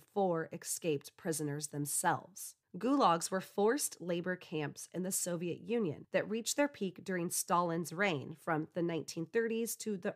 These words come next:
early nineteen fifties. These camps included individuals responsible for a variety of crimes from petty theft to political crimes. In my research,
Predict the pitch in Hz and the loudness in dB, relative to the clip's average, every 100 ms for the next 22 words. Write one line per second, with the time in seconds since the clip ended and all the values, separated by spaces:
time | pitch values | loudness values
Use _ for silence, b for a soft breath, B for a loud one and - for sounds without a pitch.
0 | - 165 160 170 147 135 - 147 139 220 | -2 -2 0 0 -2 -4 -6 -6 -2 -4
1 | - 139 - - - _ 226 285 - 226 | -4 -10 -10 -16 -16 _ 0 0 2 4
2 | 185 - 196 196 - 220 233 180 208 247 | 4 2 -2 -2 0 4 4 2 0 0
3 | 196 151 170 165 165 190 190 - 214 214 | -2 0 0 0 0 -2 0 2 2 2
4 | 208 214 208 214 202 202 185 180 208 226 | 0 -4 0 0 2 0 0 0 0 -2
5 | 220 - 175 147 135 143 - 160 - - | -4 0 0 0 -2 -4 0 0 0 -6
6 | 202 208 247 - 180 156 151 - - - | -4 -2 -2 -2 0 0 -2 -14 -6 -4
7 | 175 151 - 170 214 220 160 143 - 101 | -2 -4 -6 -2 0 0 -2 -6 -6 -10
8 | - 185 - - - 214 240 285 220 190 | -12 -14 -14 -12 0 4 6 6 4 4
9 | 190 185 | 2 0